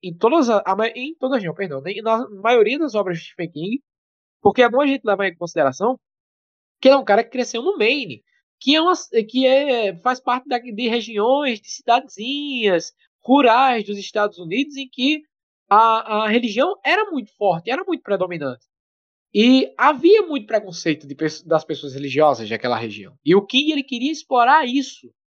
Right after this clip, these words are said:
nos livros dele, e ele fez isso muito bem em vários livros. É, é, é, além disso, personagens caricatos, né? Mas é uma carica-, uma caricatura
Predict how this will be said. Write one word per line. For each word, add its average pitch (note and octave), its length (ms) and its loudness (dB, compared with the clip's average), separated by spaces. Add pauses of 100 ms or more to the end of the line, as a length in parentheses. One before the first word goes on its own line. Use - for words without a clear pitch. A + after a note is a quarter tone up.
(220)
nos E3 300 2
livros F3 260 0
dele, E3+ 220 0
e D#4 60 -2
ele G#4 140 2
fez D#4+ 260 0
isso F4 160 -4
muito - 260 -20
bem D4+ 340 0
em B3+ 60 -6
vários C#4+ 320 2
livros. G3 380 -4 (720)
É, G3 600 4 (460)
é, G3 60 4
é, B3 360 4
além A#3+ 280 0
disso, F#3 280 -6
personagens E3+ 1160 -4 (100)
caricatos, G#3 680 0
né? G#3 220 -2
Mas D#3+ 180 -4
é - 20 -6
uma F3 140 -4
carica-, F3 400 -6 (200)
uma F#3 140 -2
caricatura E3+ 640 -2